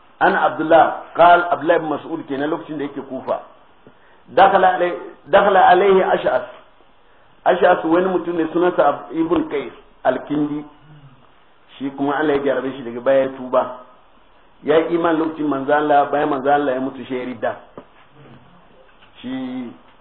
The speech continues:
a, a, Abdullahi ibn Qais Al-Kindi.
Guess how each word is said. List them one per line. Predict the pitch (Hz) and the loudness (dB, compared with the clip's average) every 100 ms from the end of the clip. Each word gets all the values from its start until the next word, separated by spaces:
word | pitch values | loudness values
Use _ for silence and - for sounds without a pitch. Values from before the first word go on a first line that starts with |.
| _ _ - _ _ - - | _ _ -20 _ _ -20 -10
a, | - | -4
a, | 113 107 - - - - - 131 127 110 107 110 104 101 | -2 -2 -6 -12 -16 -16 -16 -14 -10 -8 -6 -6 -6 -6
Abdullahi | 113 117 135 139 | -8 -6 -2 -2
ibn | 120 117 | -4 -12
Qais | 123 127 120 - - | -6 -6 -6 -14 -8
Al-Kindi. | 110 107 - 113 107 120 | -6 -6 -10 -12 -12 -14